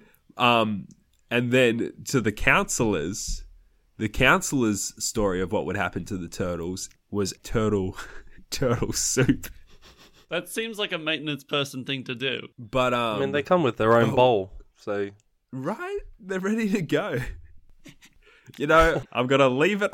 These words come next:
Speaker 1: up to the listeners to decide what actually happened to the turtles, but it was neither of those above options.
Speaker 2: I'm gonna choose River Downstate.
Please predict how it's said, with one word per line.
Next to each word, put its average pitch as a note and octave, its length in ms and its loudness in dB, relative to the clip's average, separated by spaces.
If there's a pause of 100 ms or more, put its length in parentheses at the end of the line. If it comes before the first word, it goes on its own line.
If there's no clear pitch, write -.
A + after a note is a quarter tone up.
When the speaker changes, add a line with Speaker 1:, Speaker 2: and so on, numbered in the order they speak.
(100)
Speaker 1:
up D3+ 180 0
to D#3+ 400 2 (540)
the D3 100 -2
listeners D3 460 0
to C#3+ 120 2
decide C3 380 4
what B2+ 160 0
actually B2+ 380 2
happened B2 320 0
to A#2+ 100 0
the G#2+ 100 0
turtles, G#2+ 380 0
but A2 160 -2
it - 20 -2
was G#2+ 220 -4
neither C3 400 4
of A#2 140 2
those A#2 380 2
above A2 440 0
options. - 720 -4
Speaker 2:
I'm D3 140 -6
gonna E3+ 160 -2
choose D3 500 -2
River C3+ 320 -2
Downstate. A#2+ 760 -4